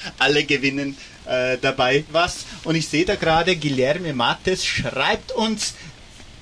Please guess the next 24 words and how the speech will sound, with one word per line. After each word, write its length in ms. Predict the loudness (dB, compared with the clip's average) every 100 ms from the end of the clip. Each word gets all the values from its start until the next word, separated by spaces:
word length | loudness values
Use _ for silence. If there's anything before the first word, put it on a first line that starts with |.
| -2
werden 600 | 2 4 2 -2 -4 -2 2
während 320 | 4 4 -2
des 200 | -6 -4
Wettbewerbs 720 | -4 0 2 2 2 -2 -8
Food- 380 | -10 -6 -6 -4
und 380 | -2 -2 -2
Getränkestände 1600 | 2 4 2 -2 -2 0 0 -4 -2 0 0 0 0 0 4 2
für 300 | 2 2 2
die 220 | 4 0 -2 -10 0
Öffentlichkeit 1040 | 2 2 0 -2 -4 -6 -6 -4 -2 -2 -4
geöffnet 600 | 0 0 0 -2 -6 -4
sein 440 | 0 2 2 -2 -10 -16 0
und 320 | 2 2 0
von 360 | -2 -2 0 0
welcher 320 | 0 0 0
Uhrzeit 400 | 0 0 -2 -4
bis 140 | -8
zu 140 | -6 -8 0
welcher 400 | 0 2 -2 0
Uhrzeit? 760 | 2 0 0 0 2 0 -2 -6 -8 0
Ja, 120 | 0
das 180 | 0 -2
ist 220 | -2 -2
wichtig. 380 | -4 -2 -4